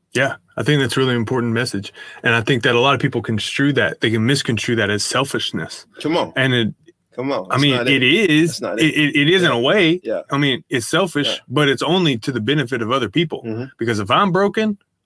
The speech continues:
Speaker 2: Mm-hmm.
Speaker 1: I'm gonna break others.
Speaker 2: Right.
Speaker 1: That's
Speaker 2: Right.
Speaker 1: an inevitable, it's
Speaker 2: Yeah.
Speaker 1: gonna be a domino effect.
Speaker 2: Mm-hmm.
Speaker 1: Or I'm gonna, I'm gonna break myself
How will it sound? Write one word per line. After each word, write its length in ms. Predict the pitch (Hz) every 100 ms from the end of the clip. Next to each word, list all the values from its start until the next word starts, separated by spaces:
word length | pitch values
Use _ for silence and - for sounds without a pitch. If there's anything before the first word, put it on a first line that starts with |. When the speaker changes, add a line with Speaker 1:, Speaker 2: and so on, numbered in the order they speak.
| _ 110
Speaker 2:
Mm-hmm. 140 | 110
Speaker 1:
I'm 160 | 147 180
gonna 160 | 175
break 300 | 104 131 139
others. 480 | 120 104 110 - - _ 110
Speaker 2:
Right. 400 | 127 117 98 110 - _ _ _ _ -
Speaker 1:
That's 280 | 135 - 117 120
Speaker 2:
Right. 240 | 110 87
Speaker 1:
an 100 | 139
inevitable, 540 | 143 127 143 147 139 143
it's 160 | 127 123
Speaker 2:
Yeah. 60 |
Speaker 1:
gonna 100 | 143
be 120 | 139
a 60 | 131
domino 580 | 113 127 143 139 131 120
effect. 400 | 95 156 139 -
Speaker 2:
Mm-hmm. 240 | 117 127 - - -
Speaker 1:
Or 340 | 147 175 143 123
I'm 100 | 135
gonna, 140 | 135 104 - 127
I'm 80 |
gonna 80 | 131 107
break 220 | 131 143
myself 600 | 127 123 - 123 107